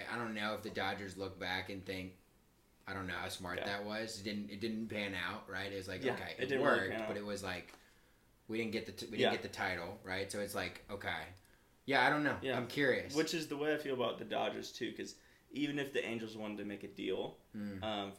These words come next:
Speaker 2: as a trade, I don't think you make the deal. I
Speaker 1: Yeah.
Speaker 2: mean, if you feel confident enough that you're going to sign him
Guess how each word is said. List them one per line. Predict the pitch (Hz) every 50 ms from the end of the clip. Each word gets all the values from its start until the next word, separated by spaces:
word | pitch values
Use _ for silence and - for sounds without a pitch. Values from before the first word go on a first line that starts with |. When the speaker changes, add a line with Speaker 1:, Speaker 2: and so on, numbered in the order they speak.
| - -
Speaker 2:
as | 104 107 107
a | 101
trade, | - - - 107 107 110 - - - -
I | 117 120 - - -
don't | 123 117 110 101 92 -
think | 107 104 107 - -
you | -
make | 104 101 98 - - -
the | - - -
deal. | - - - - _ -
I | - 117
Speaker 1:
Yeah. | 123 127
Speaker 2:
mean, | 127
if | 131 127 -
you | 151 165 165
feel | - - 180 170 156
confident | - - - 127 127 123 117 - 123 123 123
enough | 120 120 120 120 120 -
that | - - 85 78
you're | - 101 101
going | 104 101 98 98
to | -
sign | - - - - 95 98
him | 101 110 120 120